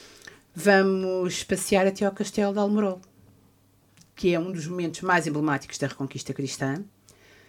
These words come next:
Fica ali numa ilhota, no meio do Rio Tejo, em Vila Nova da Barquinha, e que com os castelos de Tomar, do Zezer e da Cardiga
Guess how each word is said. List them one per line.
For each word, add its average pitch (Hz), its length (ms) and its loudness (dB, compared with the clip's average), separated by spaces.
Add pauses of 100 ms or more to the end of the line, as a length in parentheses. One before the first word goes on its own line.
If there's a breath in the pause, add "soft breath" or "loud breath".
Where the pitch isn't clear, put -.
(120)
Fica 233 320 6
ali 226 140 8
numa 233 240 8
ilhota, 214 440 4
no 185 80 -4
meio 220 180 4
do 202 80 6
Rio 190 180 2
Tejo, 156 360 0
em 160 40 0
Vila 196 220 2
Nova 170 220 0
da 160 60 0
Barquinha, 147 520 0 (640 soft breath)
e 208 380 2 (180)
que 214 120 0
com 262 200 0
os 269 120 0
castelos 175 520 -4
de 214 120 -4
Tomar, 160 460 -2 (240)
do 226 160 0
Zezer 185 540 -4
e 202 100 -2
da 247 120 2
Cardiga 190 480 -2